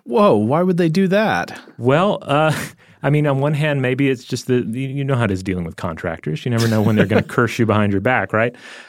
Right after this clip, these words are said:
Speaker 1: Uh,
Speaker 2: Um,
Speaker 1: it seems to belie maybe a guilty conscience on the owner's part. If,
Speaker 2: Exactly.
Speaker 1: as the
Speaker 2: Maybe you're not
Speaker 1: owner
Speaker 2: paying them enough.
Speaker 1: Exactly,
Speaker 2: Exactly.
Speaker 1: yeah.
Speaker 2: Um, or just a sort of a general distrust of everybody that you've, um, you know, I, I'm assuming in this case you're probably dealing with a, a wealthy individual who's,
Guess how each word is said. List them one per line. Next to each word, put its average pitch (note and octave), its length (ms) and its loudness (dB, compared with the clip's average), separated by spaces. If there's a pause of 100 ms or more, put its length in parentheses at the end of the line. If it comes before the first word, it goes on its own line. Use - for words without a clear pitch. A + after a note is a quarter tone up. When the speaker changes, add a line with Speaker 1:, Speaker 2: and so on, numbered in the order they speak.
(100)
Speaker 1:
Uh, A2 220 6
Speaker 2:
Um, A2+ 80 2
Speaker 1:
it G#2 40 0
seems D3+ 360 0
to C#3 100 2
belie B2 440 2
maybe C3 360 4
a A#2+ 60 2
guilty C3 400 2
conscience C#3+ 600 2
on A2 140 2
the A2 140 2
owner's D3+ 360 2
part. G2 340 2
If, A2 80 2
Speaker 2:
Exactly. C3 520 2
Speaker 1:
as A2 80 6
the A#2+ 60 4
Speaker 2:
Maybe A#2+ 160 4
you're B2+ 140 6
not F3 160 4
Speaker 1:
owner C3 120 2
Speaker 2:
paying F#3 300 2
them G2+ 140 2
enough. F2+ 320 -2
Speaker 1:
Exactly, A2+ 680 2
Speaker 2:
Exactly. G#2 40 2
Speaker 1:
yeah. C3 340 0 (280)
Speaker 2:
Um, A#2 440 2 (300)
or D3+ 140 2
just F3+ 240 -4
a D#3+ 80 0
sort D3+ 100 0
of C3 80 0
a B2 60 0
general A#2 340 0
distrust A2 760 0
of G2 100 0
everybody G2+ 540 2
that F#2 140 -6
you've, F2+ 320 -4
um, F2+ 260 0
you G#2+ 80 -4
know, F#2+ 100 -2
I, A#2 320 -2
I'm A#2 100 -2
assuming A#2+ 360 0
in G#2+ 60 2
this G#2 140 -2
case G#2+ 220 0
you're G#2 80 -4
probably G#2 240 0
dealing G2 280 0
with F2+ 160 -2
a, F2+ 140 0 (260)
a F#2+ 240 -2
wealthy G2 360 0
individual F2+ 680 -4
who's, E2+ 360 -8